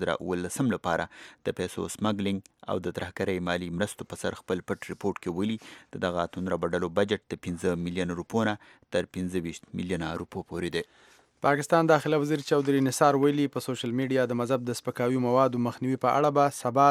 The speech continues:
Speaker 2: د اسلامي هیوادونو د سفیرانو یوه غونډه رابلي. د اسلام آباد های کورټ جج هم تیره ورځ ګواښ کړی و په سوشل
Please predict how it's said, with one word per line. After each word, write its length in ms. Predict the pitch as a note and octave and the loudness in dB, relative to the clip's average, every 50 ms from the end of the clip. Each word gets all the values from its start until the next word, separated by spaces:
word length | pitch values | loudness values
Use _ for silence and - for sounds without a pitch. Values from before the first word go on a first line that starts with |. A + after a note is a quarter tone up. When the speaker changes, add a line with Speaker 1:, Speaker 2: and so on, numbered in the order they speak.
| C3+ B2 | 6 4
Speaker 2:
د 100 | B2 A2+ | 0 -2
اسلامي 340 | - C3 B2 A#2+ B2 C3 C3 B2+ | -2 -2 -2 0 0 0 -2 -2
هیوادونو 480 | A#2+ A2 A2+ A2+ A2 A2 B2 B2+ B2 A#2+ A2+ | -2 0 0 -2 -2 -2 -4 -4 -4 -2 -4
د 100 | A2+ A2 - | -6 -6 -8
سفیرانو 440 | B2 - - A#2 A#2+ A#2 A#2 A#2 A2+ A2+ | -8 -8 -6 -4 -2 -2 0 0 -2 -2
یوه 120 | A2 A2+ G#2 | -2 -2 -2
غونډه 260 | A#2+ A#2 A2 A#2 A2+ A#2 | -2 -2 -2 -2 -2 -2
رابلي. 280 | A2 A2+ A2+ A2+ A2+ A2 - _ - - - - - - - _ _ | -2 -2 -2 -4 -4 -6 -8 _ -20 -20 -20 -20 -20 -20 -20 _ _
د 100 | - - | -10 -6
اسلام 160 | B2 B2 B2 B2 | -2 -2 2 4
آباد 220 | C3 C#3+ C#3+ C#3 C3+ | 4 4 4 4 2
های 100 | C3 B2+ - | 0 0 0
کورټ 560 | - D3 D3 C#3 C3 - _ _ - - B2+ B2+ A#2+ | 2 4 4 4 4 0 _ _ -12 -10 -8 -6 2
جج 260 | C3+ D#3 D3+ C#3 C3 C#3 C#3 | 4 4 4 4 2 0 0
هم 100 | D3 C#3+ C#3 A#2+ - C3+ | 0 -2 -2 -2 -2 0
تیره 180 | B2+ B2 B2 | 0 2 2
ورځ 240 | A#2+ A#2+ A2 A2 A2+ | 2 0 0 0 0
ګواښ 260 | C3 C3 C3 B2 - - | 4 4 4 4 2 -2
کړی 160 | - C3+ C3 C3 | 0 0 2 2
و 100 | B2+ - | 0 -2
په 100 | - - | -6 -8
سوشل 240 | B2+ A#2+ - - A#2 | -8 -6 -6 -4 -2